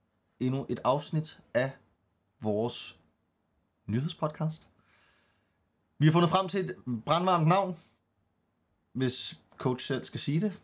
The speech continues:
Vi hedder G L H F. Så velkommen,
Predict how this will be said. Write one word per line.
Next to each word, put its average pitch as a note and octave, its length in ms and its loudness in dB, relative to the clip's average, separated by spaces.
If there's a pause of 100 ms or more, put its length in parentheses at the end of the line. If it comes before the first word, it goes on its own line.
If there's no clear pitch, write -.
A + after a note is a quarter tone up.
(200)
Vi B2 100 -4
hedder A#2+ 360 0 (580)
G - 0 -
L C3+ 160 0
H F3 280 4
F. - 220 -10 (1500)
Så C#3 120 -2
velkommen, E3 560 2